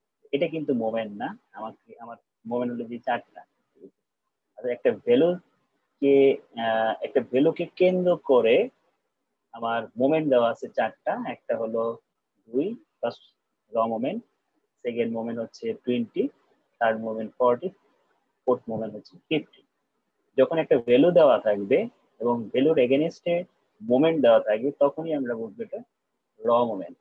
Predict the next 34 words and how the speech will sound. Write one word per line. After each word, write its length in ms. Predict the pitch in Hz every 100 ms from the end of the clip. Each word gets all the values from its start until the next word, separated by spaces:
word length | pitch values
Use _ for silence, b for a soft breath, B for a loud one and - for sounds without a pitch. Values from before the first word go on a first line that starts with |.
| -
এই 180 | 156
ভ্যালুটাকে 460 | 135 135 147 151 151
বলা 200 | 143 143
হয় 140 | 160 160 -
arbitrary 540 | 151 151 147 110 117
value, 220 | 113 117
যেটাকে 240 | 131 123 127
আমরা 160 | 131 -
এ 160 | 156 170
দ্বারা 240 | 156 135
প্রকাশ 400 | 113 104 101 104
করি। 180 | - 101 - _ _ _ _ _ -
ঠিক 100 | 202
আছে, 220 | 220 202 - _ _ _ -
arbitrary 500 | 139 147 127 117 117
value, 240 | 110 131 185
অর্থাৎ 280 | 123 131
একটা 220 | 123 - 123
ভ্যালুকে 460 | - 127 160 170 160
কেন্দ্র 340 | 165 160 147 113
করে 220 | 113 147
আমার 200 | 139 123
moment 360 | 113 135 135
তৈরি 160 | 127 123
করে 200 | 117 113
দেওয়া 260 | 107 107 107
আছে 260 | - 202 - _ _ _ _
দুই, 280 | 123 143 165 113
বিশ, 300 | 120 151 214 - _ _ _ _ _ _ -
আহ, 120 | 101 -
চল্লিশ 400 | 135 127 156 -
এবং 240 | 131 120 113
পঞ্চাশ, 460 | 139 147 139 104 -
কিন্তু 180 | 120